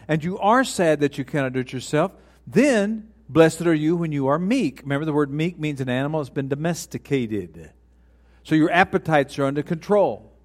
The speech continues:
All right? So you go from knowing you can't do it yourself, you are so sorry, so you cry out to God, you're, you're domesticated, you're, you're tamed, you're under His leadership. He helps you take care of your appetites, your, your,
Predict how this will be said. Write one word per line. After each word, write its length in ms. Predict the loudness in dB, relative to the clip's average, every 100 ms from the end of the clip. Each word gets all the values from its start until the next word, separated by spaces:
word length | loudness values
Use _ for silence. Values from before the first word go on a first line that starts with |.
| _ _ _ _ -4
All 60 | 0
right? 200 | 0 -2 -8
So 140 | -2
you 180 | 0 0
go 180 | 2 2
from 200 | 4 0
knowing 200 | 0 0
you 80 | 0
can't 240 | -2 2
do 60 | 2
it 140 | 0
yourself, 420 | -6 -6 -6 -6 -12 _ _ _ _ _ _ 4
you 140 | 6
are 100 | 6
so 240 | 4 2
sorry, 640 | 2 0 0 0 -4 -12 -18 _ _ _ 0
so 100 | 2
you 100 | 2
cry 300 | 2 4 6
out 180 | 4 2
to 60 |
God, 520 | 0 0 0 -2 -6 -20 _ _
you're, 180 | -2 -2 -2
you're 140 | -4
domesticated, 960 | -4 -2 0 0 -2 -6 -2 0 -2 -6
you're, 140 | -8
you're 200 | -6 -10
tamed, 520 | -6 -4 -2 -2 -2
you're 120 | -2 -2
under 220 | -2 -2
His 220 | -2 0
leadership. 480 | -2 -2 0 -2 -2 -20 -4
He 160 | 2 4
helps 320 | 4 2 -2
you 80 | -8
take 280 | -2 -4 0
care 120 | 0
of 100 | 0
your 140 | -2
appetites, 720 | -2 -4 -6 -4 0 0 -2 -6
your, 160 | -6
your, 220 | -4 -6